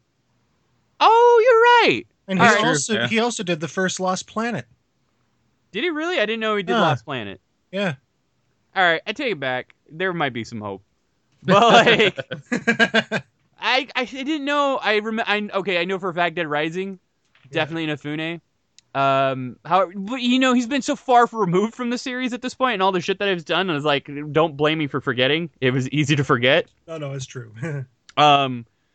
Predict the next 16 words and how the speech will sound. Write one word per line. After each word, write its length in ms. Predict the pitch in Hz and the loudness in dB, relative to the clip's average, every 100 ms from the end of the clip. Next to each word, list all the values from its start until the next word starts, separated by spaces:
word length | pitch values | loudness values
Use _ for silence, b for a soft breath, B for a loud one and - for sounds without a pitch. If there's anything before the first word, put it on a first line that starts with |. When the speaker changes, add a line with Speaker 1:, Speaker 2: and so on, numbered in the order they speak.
| _ _ _ _ _ | _ _ _ _ _
Speaker 1:
but 180 | 127 175 | -4 0
yeah, 320 | 196 185 139 | 4 4 2
I 80 | 135 | -2
completely 520 | 151 180 165 175 170 | -6 -10 -8 -6 -6
forgot 300 | 165 156 143 | -8 -4 -4
about 240 | 135 123 117 | -4 -4 -4
Lost 240 | 113 107 | -6 -8
Planet. 220 | 120 107 | -14 -18
Jesus, 480 | 101 147 160 113 98 | -12 -8 -8 -8 -14
that 280 | - 147 135 | -10 -6 -8
fu-, 140 | - | -6
and 220 | 123 131 135 | -6 -4 -2
now 240 | 147 160 | 0 0
it's 120 | 139 | -2
like, 220 | 139 113 | -6 -8
goddamn, 640 | - 131 131 135 127 120 | -6 -4 -2 -2 -2 -4